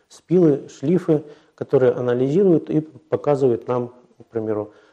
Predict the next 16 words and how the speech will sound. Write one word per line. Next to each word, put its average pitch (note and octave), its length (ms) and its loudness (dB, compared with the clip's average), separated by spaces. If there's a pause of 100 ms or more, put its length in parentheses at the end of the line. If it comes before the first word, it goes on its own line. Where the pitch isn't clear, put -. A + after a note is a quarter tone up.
(340)
особенности A2+ 640 -4
строения G#2+ 560 -4
эмали E3+ 340 2
и D3 140 -2
показывают B2 480 -4
в G2 40 -10
зависимости A2 500 -8
от - 100 -10
этого, A2+ 360 -8 (120)
какой A#2 320 -4
пищей, G#2+ 540 -12
мягкой A#2+ 360 -10
или G#2 60 -8
твёрдой, G#2 400 -10
оно G#2 100 -14
питалось. - 560 -14